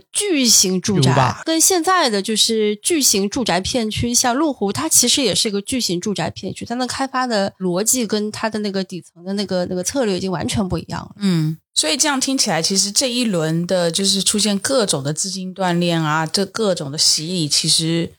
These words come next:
Speaker 3: 对整个产业的发展反而是好的。也就是说，
Speaker 2: 我觉得是比较稳一些的，
Speaker 3: 对，比较稳一些。
Speaker 2: 比较稳一些，而且还有对于投资者或者是对于购房者也能更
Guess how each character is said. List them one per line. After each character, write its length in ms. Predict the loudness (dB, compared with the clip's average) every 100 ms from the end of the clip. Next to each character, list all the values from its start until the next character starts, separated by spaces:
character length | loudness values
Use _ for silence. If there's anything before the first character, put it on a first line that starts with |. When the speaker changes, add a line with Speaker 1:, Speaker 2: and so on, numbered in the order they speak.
| _ -4
Speaker 3:
对 120 | -2
整 160 | 0
个 60 | 0
产 240 | 0 0
业 80 | 0
的 80 | 0
发 220 | 0 0
展 280 | 0 -2 -4
反 180 | -4 -4
而 100 | 0
是 140 | 2 2
好 260 | -2 -4
的。 180 | -10 -16 _ -18
也 80 | -2
就 160 | 4
是 100 | 6
说， 200 | 6 6
Speaker 2:
我 60 | 6
觉 40 |
得 0 |
是 20 |
比 0 |
较 100 | 6
稳 200 | 4 2
一 120 | 0 -2
些 220 | -2 0
的， 60 |
Speaker 3:
对， 100 | 0
比 80 | 0
较 140 | 0 0
稳 180 | 0
一 20 | 0
些。 60 |
Speaker 2:
比 40 | 4
较 240 | 6 6
稳 100 | 4
一 40 | 2
些， 100 | 2
而 140 | 2
且 120 | 2
还 160 | 2 4
有 140 | 4
对 240 | 2 2 2
于 180 | 2 0 -4 _ _ _ _ -14 -10
投 220 | 0 2
资 260 | 2 4 2
者 240 | 2 2
或 100 | 4
者 140 | 4 4
是 140 | 4
对 180 | 4 4
于 340 | 6 6 4 2
购 100 | 0
房 240 | 4 4
者 240 | 4 2 0
也 160 | 0 -2
能 180 | -6
更 340 | 0 4 4